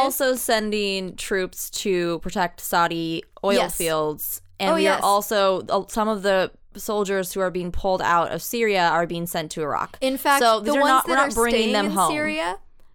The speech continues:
Speaker 2: the ones that are staying in Syria are being diverted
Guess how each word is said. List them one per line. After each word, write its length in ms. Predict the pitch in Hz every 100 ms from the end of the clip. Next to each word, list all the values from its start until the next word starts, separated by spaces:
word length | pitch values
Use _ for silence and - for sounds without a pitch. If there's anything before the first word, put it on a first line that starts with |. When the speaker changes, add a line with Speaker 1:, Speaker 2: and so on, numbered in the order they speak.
| -
Speaker 2:
the 80 | 233
ones 180 | 277 302
that 80 | 269
are 80 | 262
staying 360 | - 214 226
in 100 | 262
Syria 360 | - 233 233 269
are 200 | 277 226
being 220 | 226 214
diverted 640 | 214 208 202 208 202 196